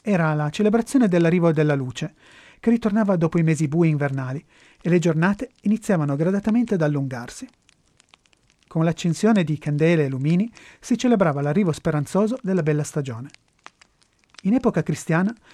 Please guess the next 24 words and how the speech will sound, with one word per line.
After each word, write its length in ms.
questa 260
celebrazione 560
divenne 300
la 100
festività 500
della 200
Candelora, 540
e 100
in 80
Irlanda 380
ancora 280
oggi 260
è 80
la 80
festa 260
di 80
Santa 320
Brigida, 440
la 100
santa 280
patrona 380
dell'isola 380
di 120
Smeraldo. 520